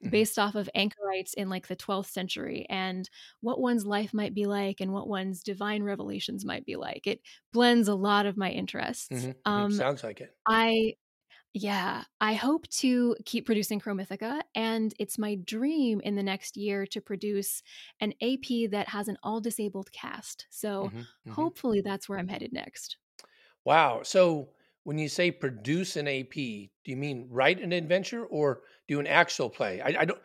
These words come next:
Speaker 1: so A P can mean a couple <laughs> different things.
Speaker 2: Oh, I'd love to do both, but
Speaker 1: Okay. <laughs>
Speaker 2: in this instance, uh, produce an actual play,
Speaker 1: Okay.
Speaker 2: um, with a cast and, and, yeah, a story.
Speaker 1: Oh, well, well,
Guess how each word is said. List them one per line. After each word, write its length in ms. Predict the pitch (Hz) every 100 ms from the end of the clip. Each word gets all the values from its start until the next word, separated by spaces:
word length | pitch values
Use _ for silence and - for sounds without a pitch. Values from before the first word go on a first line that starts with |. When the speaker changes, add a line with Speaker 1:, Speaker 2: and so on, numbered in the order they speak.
| - -
Speaker 1:
so 140 | 262
A 160 | 208 226
P 240 | 196 220
can 220 | 165 156
mean 160 | 151 160
a 60 | 131
couple 240 | 156 151
<laughs> 0 |
different 360 | 151 185 127 135
things. 400 | 107 95 - - _ _ _ _ _ _ _ _ _ _ - - -
Speaker 2:
Oh, 140 | 240 240
I'd 160 | 214
love 180 | 220 220
to 100 | 226
do 100 | 185
both, 400 | 185 196 254 - 208
but 220 | 220 214
Speaker 1:
Okay. 320 | - - 233
<laughs> 0 |
Speaker 2:
in 80 | 233
this 160 | 262
instance, 480 | 262 233 - 214 - 190 -
uh, 260 | 220 208 196 - - -
produce 340 | 262 254 262
an 100 | 240
actual 400 | 208 202 - 196
play, 380 | - - - -
Speaker 1:
Okay. 160 | 143 120
Speaker 2:
um, 200 | - -
with 140 | 196
a 40 | 202
cast 500 | 226 180 180 - -
and, 360 | 190 - 190 - - -
and, 320 | - 180 175 -
yeah, 160 | 202 -
a 60 |
story. 440 | - - - - - _ _ _ -
Speaker 1:
Oh, 240 | 156 120 -
well, 180 | 127 135 _ _ - - -
well, 400 | 190 190 156 104